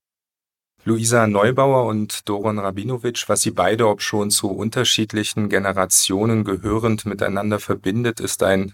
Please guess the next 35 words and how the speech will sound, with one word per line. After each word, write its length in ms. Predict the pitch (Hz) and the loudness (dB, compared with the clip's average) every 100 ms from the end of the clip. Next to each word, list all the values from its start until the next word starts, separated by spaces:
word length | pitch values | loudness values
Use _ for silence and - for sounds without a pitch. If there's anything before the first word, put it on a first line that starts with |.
| - | -6
kritischer 500 | - 110 110 - 101 | -2 0 0 0 0
Blick 320 | 95 107 - | 0 -2 -2
auf 180 | - - | -4 -4
die 180 | 95 95 | -6 -4
jeweils 540 | 101 98 92 92 - | -2 2 2 2 0
älteren 540 | - 104 107 110 104 | 0 0 0 -2 -2
Generationen 920 | 95 95 92 90 - - 95 120 127 123 - - - - - - | -2 -2 0 0 0 0 2 2 0 -4 -12 -14 -16 -18 -16 -4
und 140 | 104 | 2
auch 220 | 98 110 | 4 2
die 160 | - 101 | 0 2
damit 320 | 98 104 101 | 2 2 -2
verbundene 540 | - 98 101 104 101 | -2 -2 -2 -2 -4
Konsequenz, 880 | 98 104 98 98 - - 98 104 - | -4 -6 -4 -6 -6 -2 0 2 2
nämlich 360 | 92 90 92 - | 0 -2 -2 -2
sich 380 | - 92 - - | -2 -4 -8 -8
öffentlich 500 | 98 104 107 95 92 | -6 -6 -8 -8 -6
zu 240 | - 95 - | -4 -4 0
äußern, 460 | 107 117 120 107 | 2 4 4 2
sich 240 | 95 - - | 0 -6 -4
einzumischen, 800 | 95 110 - 110 107 104 107 95 | -2 0 0 0 0 -2 -4 -2
Gesicht 440 | 90 92 110 - | -2 -2 -2 -2
zu 140 | - | -4
zeigen, 500 | - - 107 101 101 | -2 0 2 0 -2
Veränderungen 720 | 98 113 98 110 117 104 107 98 | 0 0 2 2 2 0 -2 -4
einzufordern. 960 | 90 107 - 107 - 98 104 101 101 - - - - - | -2 0 -2 -2 0 2 2 -2 -6 -10 -10 -10 -14 -4
Die 140 | 104 101 | -4 -2
Themen, 360 | - 123 156 | 2 4 6
die 120 | 107 95 | 4 2
damit 340 | 90 98 101 | 2 2 -2
berührt 420 | 101 95 101 113 | -2 0 0 2
sind, 260 | - 113 110 | 2 2 2
sind 200 | 110 104 | 0 0
freilich 400 | - 98 104 - | 0 0 0 -2
ganz 260 | 98 104 | -2 -2
andere. 580 | 98 90 104 110 107 101 | -2 -2 0 2 4 2